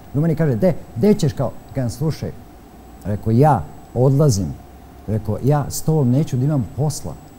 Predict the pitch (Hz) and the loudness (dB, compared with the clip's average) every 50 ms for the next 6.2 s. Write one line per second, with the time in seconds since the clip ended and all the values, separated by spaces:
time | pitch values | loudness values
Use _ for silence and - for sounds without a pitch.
0 | - - - - - - - - 123 127 147 160 - 127 104 147 147 123 107 - | -20 -20 -20 -20 -20 -16 -2 0 2 4 4 2 0 0 0 0 0 0 -2 -2
1 | - - 135 117 87 101 - - - - - - - - - 117 - - 139 143 | -2 -2 -2 -2 -2 -6 -10 -16 -18 -20 -20 -20 -12 -8 -6 -6 -2 2 2 2
2 | 151 143 127 - - 101 104 131 160 - - 165 165 139 127 - - 107 82 73 | 4 2 0 0 -2 -2 -2 -2 -2 -2 -4 -2 -2 -2 -2 -4 -4 -6 -8 -8
3 | - - - - - - - - - - - - - - - - - 139 143 123 | -10 -16 -18 -20 -20 -20 -20 -20 -20 -20 -20 -20 -20 -18 -6 -2 0 2 2 2
4 | - 160 143 131 - - - - - - - 85 147 170 185 160 120 - - 151 | 2 0 0 0 -2 -6 -10 -14 -14 -12 -4 0 2 4 4 2 2 0 0 0
5 | 147 - 147 117 - 120 110 101 101 - - - 104 110 151 185 175 135 - - | 2 0 0 0 0 -2 -2 -2 -4 -6 -6 -4 0 2 4 4 4 2 2 0
6 | 180 190 170 | 2 2 2